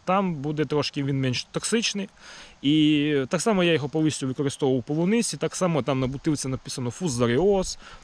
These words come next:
тобто можна в ньому замочувати своє насіння. На п'ятому місці в нас буде Максим, теж часто за нього мене і питають, і люди шукають, не можуть його знайти і так далі, питають, що ти думаєш по цьому поводу.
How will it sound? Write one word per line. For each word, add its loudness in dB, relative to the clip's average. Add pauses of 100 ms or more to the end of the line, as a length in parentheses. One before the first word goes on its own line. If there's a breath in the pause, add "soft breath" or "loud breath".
тобто 0
можна 4
в 0
ньому 2
замочувати -2
своє 0
насіння. -4 (120)
На -10
п'ятому -2
місці -2
в -2
нас -2
буде 0
Максим, -2 (360)
теж 0 (120)
часто 2
за -2
нього -4
мене -4 (480 loud breath)
і -2
питають, 0
і 0
люди 0
шукають, -2
не -4
можуть -2
його -6
знайти -4 (120)
і -10
так -6
далі, 2
питають, -4
що -4
ти -6
думаєш 0
по -8
цьому -4
поводу. -2